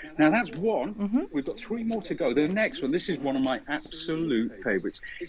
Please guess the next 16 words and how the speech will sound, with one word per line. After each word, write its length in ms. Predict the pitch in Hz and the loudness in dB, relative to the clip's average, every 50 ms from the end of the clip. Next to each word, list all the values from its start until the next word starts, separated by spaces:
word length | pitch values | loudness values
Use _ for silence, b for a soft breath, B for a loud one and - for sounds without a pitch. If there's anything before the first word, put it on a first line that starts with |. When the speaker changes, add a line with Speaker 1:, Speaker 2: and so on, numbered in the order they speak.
| B | B
Speaker 1:
It's 140 | - 175 - | 2 4 4
called 340 | - - 160 139 147 165 190 - | 6 6 6 6 6 4 2 -4
Modern 600 | - - 120 117 120 123 123 131 123 123 123 - - - - - - | -4 0 4 4 4 4 4 0 -2 -2 -4 -8 -14 -18 -12 -4 -2
Floristry. 540 | 127 104 101 101 95 - - - 98 95 - - | 0 2 2 0 -2 -4 -6 -6 -6 -6 -6 -2
And 320 | 139 127 135 131 131 139 135 - - | 0 0 2 2 0 -2 -4 -6 -6
the 80 | - | -6
shapes 520 | - - - - - 185 185 180 165 - 170 | -6 -6 -4 -2 0 0 0 0 -2 -4 -4
in 60 | 165 | -4
here, 100 | 165 170 | -2 0
they, 220 | 160 208 226 - - | 0 0 0 0 0
they 80 | - 214 | -2 -2
kind 240 | 214 - 226 240 254 | 0 0 0 0 2
of 80 | 254 | 2
look 160 | 247 233 - | 0 0 0
as 140 | 220 190 160 | 0 2 2
if, 80 | 196 | 2